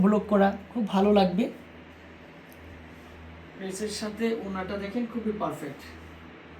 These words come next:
এটা হচ্ছে স্লিপের পার্ট হবে। প্যান্টের কাপড়, সেটাও কিন্তু হচ্ছে অনেক ভালো একটা প্যান্টের কাপড়, হচ্ছে প্যান্টের কাপড়। ড্রেসের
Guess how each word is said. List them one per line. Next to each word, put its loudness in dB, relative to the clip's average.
এটা -8
হচ্ছে -8
স্লিপের 2
পার্ট -2
হবে। -10
প্যান্টের 0
কাপড়, 0
সেটাও -4
কিন্তু 2
হচ্ছে -4
অনেক -6
ভালো -2
একটা -4
প্যান্টের -4
কাপড়, -10
হচ্ছে -10
প্যান্টের -4
কাপড়। -2
ড্রেসের -2